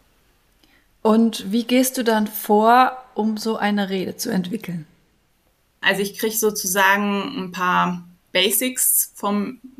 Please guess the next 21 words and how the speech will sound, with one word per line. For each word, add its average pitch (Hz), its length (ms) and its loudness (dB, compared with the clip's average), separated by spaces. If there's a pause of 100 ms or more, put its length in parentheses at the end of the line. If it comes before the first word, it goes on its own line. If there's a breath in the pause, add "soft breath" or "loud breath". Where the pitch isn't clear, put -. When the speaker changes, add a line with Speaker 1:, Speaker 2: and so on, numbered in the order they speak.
(640)
Speaker 2:
für - 300 -4
die 185 160 -6
Umstände 254 760 4
von, 208 880 -4 (140)
vom 190 220 -6
Bestattungsinstitut 277 1040 0 (680 loud breath)
und 226 480 0 (180)
dann, 233 640 2
ähm, 214 800 0 (500)
ja, 196 220 4
melde 190 300 2
ich 262 140 -4
mich 277 200 2
bei 226 120 2
den 208 160 -2
Angehörigen, 262 560 0
also 202 180 -2
bei 190 120 0
der 190 420 -4
entsprechenden 185 460 -8
Kontaktperson 254 680 -4